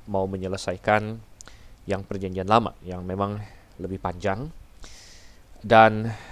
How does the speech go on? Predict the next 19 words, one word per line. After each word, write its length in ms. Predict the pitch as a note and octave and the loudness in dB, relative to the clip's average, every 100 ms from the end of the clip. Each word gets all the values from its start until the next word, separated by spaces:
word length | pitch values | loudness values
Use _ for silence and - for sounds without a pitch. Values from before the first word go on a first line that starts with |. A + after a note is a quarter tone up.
| - | -8
uh, 400 | G2+ G2+ G2 F#2 | -2 0 0 -2
sangat 240 | - C3 B2 | 0 0 0
disayangkan 560 | A#2 A2+ C#3+ F3+ A2+ | 2 2 2 2 2
bahwa 560 | G#2+ F#2+ G2 F#2+ F2 F#2 - - - - - | 2 4 4 4 0 -6 -18 -20 -20 -20 -8
karena 560 | G2+ G2 F#2+ F#2+ F2+ F2+ - | -4 -2 -2 -2 0 -2 -6
kesibukan 560 | G#2 G#2 C3+ - A#2+ | -8 -6 -6 2 4
dan 240 | A2+ G2 F#2 | 4 0 -2
lain-lain 320 | F#2 F#2 F#2 | -6 -6 -6
hal, 320 | B2 C#3 D#3 D#3+ - - - - - - - - - | 0 2 2 -4 -16 -20 -20 -20 -20 -20 -20 -18 -4
uh, 320 | G#2 F2 C#2+ - - - - | -2 -2 -4 -10 -16 -14 0
proyek 320 | A#2+ B2+ C3 - - A#2+ | 4 6 4 -2 -12 -10
Mutiara 400 | A2 G#2+ G#2 G#2 | 0 2 2 2
Kebenaran 400 | G2+ G2 G2 F#2+ | 0 2 0 0
ini 480 | B2 C3+ C3+ C#3 - - - - | -2 -2 -2 -4 -10 -18 -20 -12
sempat 480 | - G#2+ - A2 - - | -8 0 2 2 0 -12
sering 640 | - - G#2 G2+ G2+ G2+ G#2 - - - - - - - - - | -6 -4 -2 -4 -6 -8 -10 -16 -20 -20 -20 -20 -20 -20 -14 -6
tertunda, 640 | G2+ - A#2 G2+ G2 C#3+ B3 - - - - - - - | -6 -2 -2 2 4 4 2 -10 -20 -20 -20 -20 -20 -20
uh, 160 | B1+ - - G2 | -20 -18 -14 -12
antara 640 | G2 G2+ F#2+ F#2 F#2 | -4 0 2 2 0